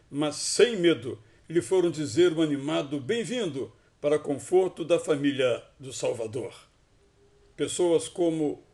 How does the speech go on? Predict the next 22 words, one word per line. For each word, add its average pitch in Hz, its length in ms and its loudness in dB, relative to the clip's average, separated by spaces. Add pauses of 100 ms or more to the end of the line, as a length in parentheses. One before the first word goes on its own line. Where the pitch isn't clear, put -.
(120)
os - 180 -14
pastores 127 680 -6 (220)
mudam 160 500 0
a 131 60 -2
história. 104 480 -6 (760)
Quando 160 220 0
trocamos 180 680 2
o 151 80 -8
pranto - 680 0 (120)
pelo 185 220 6
movimento, 147 760 -2 (220)
o 147 120 -6
conformismo 180 840 0
pela 185 320 2
ação 196 380 0
a 165 60 -2
serviço 190 480 -6
de 185 120 -10
Deus, 143 500 0 (320)
mudamos 147 1080 0
a - 100 -2
história. 82 680 -6